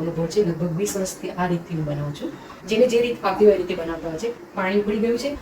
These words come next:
આવા દંડા તૈયાર કરાવ્યા છે ખીચા માટે. એ જોઈએ એટલું બાફીને પાપડ બનાવીએ છીએ. વરાળથી બાફી બરોબર મસળી ગુલ્લા કરી અને પાપડ બનાવી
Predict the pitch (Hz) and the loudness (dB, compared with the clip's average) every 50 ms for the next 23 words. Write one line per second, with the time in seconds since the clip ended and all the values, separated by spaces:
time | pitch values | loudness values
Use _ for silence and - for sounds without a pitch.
0 | - - - - - 208 214 208 185 185 190 214 214 208 196 185 185 190 180 - | -12 -12 -6 -2 2 2 4 4 4 4 4 4 2 2 2 0 0 0 -2 0
1 | 175 170 170 175 180 175 - 262 294 - - - - 208 196 - 202 180 170 165 | 0 0 0 0 0 -2 -2 -2 -2 -2 -4 -2 -2 -2 -2 0 0 0 0 -2
2 | - 165 160 - - - - - - - - - - - - - - - - - | -2 -2 -4 -4 -6 -10 -12 -12 -12 -12 -14 -20 -20 -20 -20 -20 -20 -20 -20 -8
3 | - - 262 - - - - 202 156 180 196 202 233 202 - 202 214 247 - - | -2 0 0 0 -2 -2 -2 0 0 2 2 2 2 2 4 4 4 4 4 0
4 | 175 165 160 - 185 180 170 - 156 151 151 151 147 151 147 147 147 147 143 151 | -4 -4 -2 -2 -2 -2 -2 -4 -4 -4 -2 0 2 2 2 2 2 0 0 -2
5 | 151 - 156 - - - - - - - - - - - - - - - - - | -4 -6 -8 -10 -12 -18 -20 -20 -20 -20 -20 -10 -6 -6 -6 -6 -8 -12 -2 4
6 | - 190 190 190 196 196 190 - - 196 175 170 170 - 226 233 170 170 185 180 | 6 8 10 10 10 8 6 6 4 6 6 6 6 6 6 6 8 8 8 8
7 | 180 185 180 180 170 - 190 196 185 175 170 175 180 180 175 175 170 175 190 180 | 6 6 6 6 8 8 10 10 12 12 12 12 10 8 8 8 6 8 8 8
8 | 165 165 165 - 147 147 - 165 160 156 165 165 160 160 | 8 8 6 6 4 4 6 6 6 8 8 6 6 8